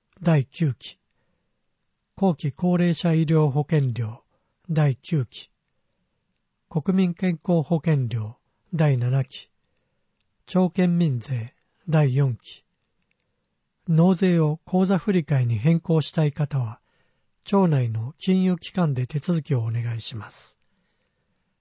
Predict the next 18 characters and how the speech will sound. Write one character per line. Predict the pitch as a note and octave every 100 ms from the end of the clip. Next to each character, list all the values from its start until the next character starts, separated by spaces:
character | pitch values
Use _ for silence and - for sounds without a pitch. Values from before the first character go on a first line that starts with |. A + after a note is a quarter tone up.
| _
納 | E3 E3
期 | D#3+ E3+
限、 | C#3+ A#2+ - _ _ _ _ -
口 | D#3
座 | C#3+ C3
振 | C3+ C3+
替 | C#3+ B2+ G#2+
日、 | _ _ _ _ _ _ _ D#3
十 | D#3+ F#3
二 | F3
月 | D#3+ -
二 | D#3+ E3
十 | C3+ B2
五 | A#2+
日 | B2+ G#2+ - -
火 | - C#3
曜 | C3 A#2+
日。 | F#2+